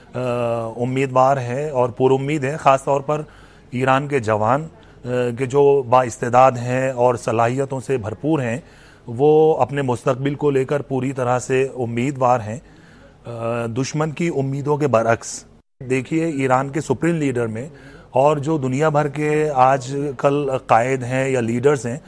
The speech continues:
ان میں فرق یہ ہے کہ جیسا کہ خود یہاں پر جو لقب دیا جاتا ہے اور جس، آ، لقب سے پکارا جاتا ہے رہبر معظم،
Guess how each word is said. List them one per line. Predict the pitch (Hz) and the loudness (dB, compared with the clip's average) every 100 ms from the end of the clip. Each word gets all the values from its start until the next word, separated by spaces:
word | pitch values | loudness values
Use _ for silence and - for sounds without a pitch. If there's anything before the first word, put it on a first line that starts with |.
| - - - | -20 -20 -10
ان | 135 151 | -4 -2
میں | 175 170 | -2 0
فرق | 160 156 | -2 -2
یہ | 147 139 147 | -2 0 2
ہے | 147 170 | 2 -2
کہ | 165 160 160 170 165 - - | -2 -2 -2 -4 -8 -20 -8
جیسا | 117 139 160 | 2 2 4
کہ | 147 160 | 2 0
خود | 156 156 | 0 -2
یہاں | 143 131 | 0 2
پر | 127 139 | 2 2
جو | 147 | 2
لقب | 127 - 156 131 | 0 0 0 2
دیا | 135 | 0
جاتا | 123 117 120 | 2 0 0
ہے | |
اور | 131 131 | 0 0
جس، | 127 120 131 147 131 117 - - | -2 -6 -6 -4 -4 -6 -16 -14
آ، | 123 123 | -6 -2
لقب | 120 - 131 | 0 0 0
سے | - | 0
پکارا | 127 117 123 131 | -2 0 0 0
جاتا | 127 113 131 | -2 -2 -2
ہے | |
رہبر | 127 117 117 131 | -2 -2 -2 -2
معظم، | 123 113 98 131 | -2 -2 -2 -6